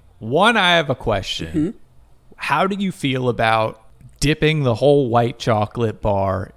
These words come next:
Speaker 1: in chocolate, and so it just looks like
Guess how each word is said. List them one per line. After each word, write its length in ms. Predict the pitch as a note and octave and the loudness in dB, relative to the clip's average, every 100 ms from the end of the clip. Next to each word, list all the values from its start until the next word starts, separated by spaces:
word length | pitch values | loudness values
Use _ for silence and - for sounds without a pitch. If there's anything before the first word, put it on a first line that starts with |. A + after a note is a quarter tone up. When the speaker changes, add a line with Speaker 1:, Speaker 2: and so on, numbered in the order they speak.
| - | -6
Speaker 1:
in 240 | C3 C3 | -4 -4
chocolate, 720 | - A2 F#2 F#2 G#2 F#2+ - - - _ - | -2 -2 -2 -6 -10 -10 -10 -14 -20 _ -8
and 100 | A2+ | -2
so 160 | C3 | 0
it 60 | A2+ | 0
just 180 | C3+ F#2+ | -2 -4
looks 380 | G#2 C#3+ - A#2+ | 0 0 -2 -6
like 360 | G2+ G2 - | -6 -6 -12